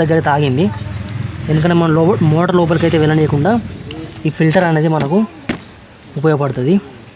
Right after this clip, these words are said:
సరే కదా, మనం తీసిన డస్ట్ మొత్తం దీంట్లోకి అయితే వచ్చింది.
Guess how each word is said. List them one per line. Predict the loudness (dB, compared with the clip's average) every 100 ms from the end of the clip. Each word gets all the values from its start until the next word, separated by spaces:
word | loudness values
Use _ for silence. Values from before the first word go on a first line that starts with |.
| -20 -20 -20 -20 -20 -20 -18 -20 -14 -14 -14 -12 -12 -8 -10 -10 -14 -14 -14 -20 -20 -20 -20 -16 -14 -14 -12 -12 -8 -6
సరే | -4 -4
కదా, | -2 -4 -8 -12 -12 -10 -12 -12 -20 -20 -16 -16 -16 -20 -20 -20 -20 -20 -20 -20 -20 -20 -18 -16 -16 -18 -8 -2
మనం | 2 2
తీసిన | 2 2 0
డస్ట్ | 2 2
మొత్తం | 2 0 0
దీంట్లోకి | 2 0 0
అయితే | -4
వచ్చింది. | -4 -4 0